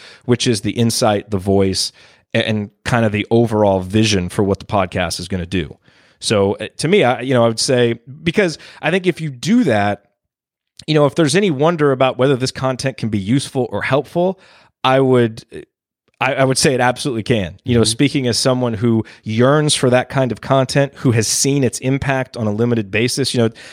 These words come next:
Speaker 1: it's like when, when Archie Miller, you know, does a podcast, you know, all of us, you know, run to listen to it and, you know, to listen to what he has to say. Unfortunately, with someone like Archie, he's so, y-, you know,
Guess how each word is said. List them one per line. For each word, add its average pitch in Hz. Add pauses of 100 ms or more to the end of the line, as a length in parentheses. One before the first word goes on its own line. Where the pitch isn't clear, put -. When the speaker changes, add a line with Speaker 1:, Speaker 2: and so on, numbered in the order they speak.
Speaker 1:
it's -
like 147
when, 120
when 120
Archie 123
Miller, 117 (280)
you 120
know, 113
does 117
a 107
podcast, 104 (300)
you 120
know, 113
all 170
of 120
us, 110
you 120
know, 113
run 127
to 127
listen 123
to 87
it 76
and, 110
you 123
know, 107
to -
listen 131
to 113
what 113
he 104
has 107
to 107
say. 202
Unfortunately, 113
with 101
someone 135
like 98
Archie, 110 (480)
he's 127
so, 147 (760)
y-, 117 (180)
you 127
know, 95